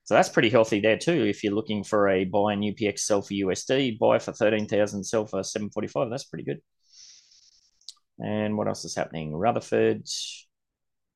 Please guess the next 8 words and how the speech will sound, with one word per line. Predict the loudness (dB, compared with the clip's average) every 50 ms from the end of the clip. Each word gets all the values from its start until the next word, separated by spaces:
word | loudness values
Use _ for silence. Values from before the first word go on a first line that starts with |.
| _ _ _ _ _ _ _
Yeah, | -8 -4 -2 -2
Rutherford's | 0 0 0 0 0 -4 -4 -2 -2
a | -2
weird | 0 2 2 2 4
one. | 4 2 2 2 0 0 2
Rutherford | 4 4 2 2 0 -2 0 0
and | 0 0 0 0 0
London. | 2 4 4 4 4 2 2 2 2 2 0 -4